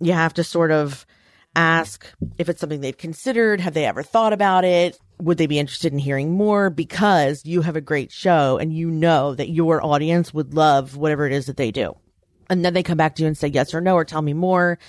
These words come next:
And then you then need to know how podcast advertising works, which I'm hoping by this point you do.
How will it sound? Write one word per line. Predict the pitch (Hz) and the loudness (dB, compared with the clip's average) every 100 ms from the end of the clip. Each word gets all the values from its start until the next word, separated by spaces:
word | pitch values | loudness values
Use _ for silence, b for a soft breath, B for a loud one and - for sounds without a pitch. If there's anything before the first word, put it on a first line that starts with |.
| B B B | B B B
And | 180 175 | 0 2
then | 170 170 156 | 2 2 -2
you | 151 160 | -6 -2
then | 160 160 | -2 0
need | 156 147 | -4 -4
to | 151 | -2
know | 147 | 0
how | 151 | 0
podcast | 143 147 139 135 | -2 -4 -2 -4
advertising | 131 127 139 131 156 | -4 -6 -8 -8 -2
works, | 208 190 | -2 -2
which | 160 139 | -6 -6
I'm | |
hoping | 139 139 139 | -4 -4 -4
by | 131 - - - | -6 -6 -8 -14
this | 139 131 | -12 -12
point | - 135 127 | -8 -6 -6
you | 139 139 | -6 0
do. | 185 175 165 | 4 4 2